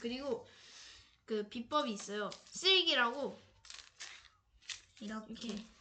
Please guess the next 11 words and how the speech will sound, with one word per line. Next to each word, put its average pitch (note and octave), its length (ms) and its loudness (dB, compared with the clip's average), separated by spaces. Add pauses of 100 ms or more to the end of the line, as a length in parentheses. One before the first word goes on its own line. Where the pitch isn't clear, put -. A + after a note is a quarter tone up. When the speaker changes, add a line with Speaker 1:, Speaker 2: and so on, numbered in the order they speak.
(180)
Speaker 2:
이렇게. G#3+ 680 -8 (800)
Speaker 1:
요거가 A3 760 -2
이렇게 A3+ 400 -8
좀 A3+ 260 -10
퍼졌을 C4+ 400 -8 (100)
때 G#3+ 80 -20 (960)
이걸 A3 380 -4
엄청 D4 420 -4
높게 A#3 300 -2
던진 A3+ 340 -2
다음에 A#3 460 -4